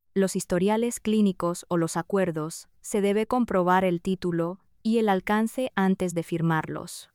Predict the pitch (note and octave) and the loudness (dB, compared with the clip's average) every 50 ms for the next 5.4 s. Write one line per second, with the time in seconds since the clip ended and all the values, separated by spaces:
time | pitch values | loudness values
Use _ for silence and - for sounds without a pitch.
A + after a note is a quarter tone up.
0 | _ _ _ _ _ _ _ _ _ _ _ _ _ _ _ _ _ - G#3+ G#3+ | _ _ _ _ _ _ _ _ _ _ _ _ _ _ _ _ _ -2 0 0
1 | G#3+ G3 C4 C4+ D4 - - D4+ B3+ A3 F#3+ F3 E3+ D#3+ D#3 D#3+ E3 - - _ | 2 2 2 0 0 0 0 -2 0 0 0 2 2 2 0 0 -4 -10 -18 _
2 | _ _ - - G3 F#3+ F#3+ F#3 - - F#3 - - - - G3 F#3+ G#3 A3+ A#3 | _ _ -4 0 2 2 2 0 0 -2 -4 -4 -4 -6 -4 -4 -2 0 0 0
3 | A3+ - A#3+ B3 - - - F#3+ F#3 E3+ E3+ E3+ - - F#3+ F#3+ F#3+ F#3+ F3+ D#3+ | -2 -2 -4 -6 -6 -4 -2 0 0 0 -2 -2 -4 -4 -2 0 2 2 2 0
4 | D3+ E3+ - - - _ _ - - F#3+ F3+ F3 F3 E3 - F3+ F3+ F3+ F#3+ G#3 | 0 -6 -10 -14 -18 _ _ -6 -2 0 0 0 0 -2 -2 0 0 2 4 4
5 | G#3+ G#3+ G3+ - F3 E3+ F3+ | 4 2 0 0 -2 -4 -4